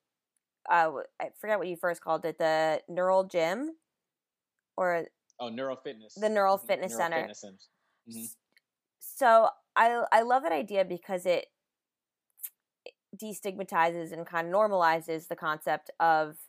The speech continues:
Speaker 1: you know, taking care of your mental health just as you would your physical health. So was that y-,
Speaker 2: Mm-hmm.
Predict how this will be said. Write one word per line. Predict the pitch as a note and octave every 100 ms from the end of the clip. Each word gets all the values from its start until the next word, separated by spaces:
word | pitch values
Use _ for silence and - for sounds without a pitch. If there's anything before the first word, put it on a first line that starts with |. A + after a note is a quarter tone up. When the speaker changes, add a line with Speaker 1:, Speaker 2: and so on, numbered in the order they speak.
| _ _ _ _ _
Speaker 1:
you | -
know, | E3+ D#3
taking | - F3+ F3+
care | - F3 F3 E3+
of | E3+
your | D#3+ D#3+ D#3+ D#3+ - _ _ - _ -
mental | F3+ E3 F3
health | E3 D3+ -
just | D#3+ E3+
as | E3
you | E3
would | D3+
your | D#3
physical | D#3 G3 F#3 F3
health. | E3 D3+ D3 - -
So | - G3 E3+
was | F3
that | G3 A#3 C4
y-, | G#3
Speaker 2:
Mm-hmm. | G#3+ G#3+